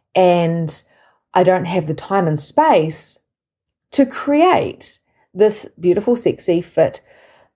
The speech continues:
aligned body, even though I have bought the program."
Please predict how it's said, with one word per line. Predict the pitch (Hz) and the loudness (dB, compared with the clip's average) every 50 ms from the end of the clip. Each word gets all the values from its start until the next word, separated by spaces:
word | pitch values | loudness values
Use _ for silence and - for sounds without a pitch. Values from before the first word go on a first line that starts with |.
| _ _ | _ _
aligned | - 196 202 196 180 180 175 180 175 175 175 165 - - - - 160 - _ _ | 0 2 2 2 2 2 2 0 0 -2 -4 -6 -8 -10 -14 -18 -20 -20 _ _
body, | - 170 180 240 269 - 190 156 117 87 123 185 233 294 381 415 - _ _ _ _ _ _ _ _ _ _ _ _ _ _ _ _ _ - | 2 4 4 4 4 2 2 0 2 0 -2 -4 -4 -4 -4 -6 -8 _ _ _ _ _ _ _ _ _ _ _ _ _ _ _ _ _ 2
even | 202 196 175 196 190 | 2 2 4 2 2
though | 185 175 | 2 2
I | 175 | 0
have | 180 185 185 - | 0 -2 -4 -4
bought | - 151 - | -4 -4 -6
the | - - | -6 -4
program." | - 196 233 277 262 - - - | -2 0 0 2 2 -2 -4 -6